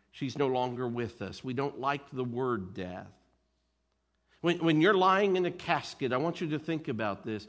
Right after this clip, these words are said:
What is it that you want people to say? "Oh, she was a, a, a godly person. He was a committed husband. He loved his kids."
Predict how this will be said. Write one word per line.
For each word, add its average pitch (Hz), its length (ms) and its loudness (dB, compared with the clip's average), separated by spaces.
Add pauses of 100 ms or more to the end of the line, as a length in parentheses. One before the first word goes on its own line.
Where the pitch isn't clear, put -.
(280)
What 170 320 2
is 196 160 0
it 175 160 0
that 165 200 -4
you 165 80 -4
want 151 300 -4
people 151 360 -8
to 139 120 -6
say? 101 460 -14 (1500)
"Oh, 127 320 -2
she 139 260 -8
was 131 220 -8
a, 123 100 -8 (120)
a, 110 100 -8 (240)
a 117 80 -10
godly 110 500 0
person. 101 680 -6 (560)
He 139 140 -4
was 139 200 0
a 143 100 -2 (300)
committed 139 580 0
husband. 104 680 -8 (920)
He 120 140 -8
loved 135 280 0
his 127 200 -4
kids." 120 560 -2